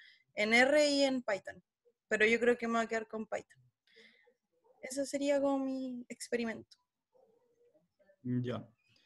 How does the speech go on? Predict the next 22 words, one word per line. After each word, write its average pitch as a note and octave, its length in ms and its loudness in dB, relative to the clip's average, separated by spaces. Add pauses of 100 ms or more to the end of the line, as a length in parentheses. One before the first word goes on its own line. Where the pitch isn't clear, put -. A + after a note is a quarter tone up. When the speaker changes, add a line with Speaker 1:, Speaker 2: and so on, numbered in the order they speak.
(200)
Speaker 2:
No C3 80 -4
sé D#3+ 120 -4
si F3+ 60 2
a F3+ 60 4
todos F3+ 160 6
les F3 80 6
queda F3 180 4
claro D#3+ 380 2
como C3 580 -2 (800)
concepto C3+ 400 -4
bootstrapping. D3+ 880 -2 (420)
Es C3 100 -12
como F3 160 2
el D#3 60 6
concepto D#3+ 340 0
bootstrapping E3 520 0
de D3 80 0
estadística, C3+ 520 -2
me A2 60 -2
imagino, G#2+ 260 -6
¿cierto? G#3 340 -8 (2500)
Speaker 1:
Sí. C#4 360 -4